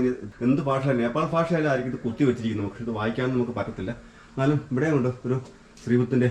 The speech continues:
ഒരു അഞ്ചാറ് സ്റ്റാച്ചു ഇങ്ങനെ കുത്തി വെച്ചിട്ടുണ്ട് കേട്ടോ. അപ്പം ഈ കേവിൻ്റെ ഉള്ളിലോട്ട്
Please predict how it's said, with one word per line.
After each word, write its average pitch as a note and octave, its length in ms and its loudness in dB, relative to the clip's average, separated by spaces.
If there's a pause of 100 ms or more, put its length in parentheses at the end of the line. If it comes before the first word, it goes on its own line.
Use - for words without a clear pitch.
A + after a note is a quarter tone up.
ഒരു A#2+ 100 -2
അഞ്ചാറ് B2 300 0
സ്റ്റാച്ചു A2 340 -2 (160)
ഇങ്ങനെ A#2 220 2
കുത്തി G#2 140 -6
വെച്ചിട്ടുണ്ട് G2 280 -2
കേട്ടോ. G2 140 -6 (480)
അപ്പം B2 180 -2 (300)
ഈ B2+ 40 2 (140)
കേവിൻ്റെ B2+ 400 4
ഉള്ളിലോട്ട് C3+ 340 0